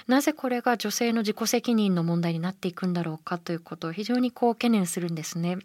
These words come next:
で、もちろんその社会の中で「赤ちゃんポストって何？」とか「内密出産って何？」って、それ自体がやっぱり広まっていないという現状があるので、まあ、これもう二千七年に始まっているものなので、もう十三年経つわけなんですけれども、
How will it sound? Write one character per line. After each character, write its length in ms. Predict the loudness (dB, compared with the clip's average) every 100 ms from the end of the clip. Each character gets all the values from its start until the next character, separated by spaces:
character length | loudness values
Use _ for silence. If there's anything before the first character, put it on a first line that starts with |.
| _ _ -20 -20 _ -20 _ 0
で、 160 | 0 0 -8 -10 -12 -4
も 60 | 2
ち 120 | 4
ろ 80 | 4
ん 40 |
そ 100 | 2
の 60 | 2
社 140 | 2
会 180 | 2 2
の 80 | 2
中 280 | 0 -2 0
で 240 | 2 4
「赤 180 | 2 2
ち 80 | 4
ゃ 60 | 4
ん 60 |
ポ 100 | 4
ス 80 | 0
ト 100 | -2
っ 20 |
て 160 | -2 0
何？」 380 | 2 4 2 0
と 140 | -4
か 220 | 2 2 2 -8 0
「内 140 | 4 6
密 180 | 4
出 240 | 2 2 2
産 180 | 2 2
っ 20 |
て 120 | 2
何？」 300 | 2 4 0
っ 40 | -2 _ _
て、 160 | 2 2 -4 -10 -4
そ 160 | 2
れ 40 | 4
自 140 | 4
体 160 | 4 4
が 60 | 4
や 20 |
っ 40 |
ぱ 80 | 2
り 60 | 2
広 200 | 4 6
ま 100 | 4
っ 60 |
て 100 | 4
い 60 | 4
な 120 | 4
い 60 | 2
と 100 | 2
い 100 | 0
う 60 |
現 240 | 2 2 2
状 240 | 0 0
が 140 | 2 2
あ 100 | 2
る 80 | 2
の 160 | 0
で、 240 | 2 0 0 -8 -14 -18 -20 -20 -20 _ _
ま 120 | 0
あ、 60 | 0 _
こ 120 | 2
れ 140 | 4 4 -2 4
も 200 | 6 8
う 20 |
二 100 | 6
千 320 | 4 6 6
七 240 | 6 4 4
年 140 | 6
に 80 | 6
始 180 | 4 4
ま 100 | 2
っ 20 |
て 100 | 2
い 20 |
る 80 | 2
も 100 | 4
の 100 | 4
な 100 | 2
の 100 | 2
で、 80 | 2
も 100 | 2
う 40 |
十 240 | 4 2 2
三 220 | 4 6
年 120 | 4
経 160 | 2 -2
つ 80 | -2
わ 120 | -2
け 100 | -2
な 100 | 0
ん 60 |
で 80 | 0
す 100 | -2
け 120 | -4
れ 80 | -4
ど 100 | -2
も、 200 | 0 0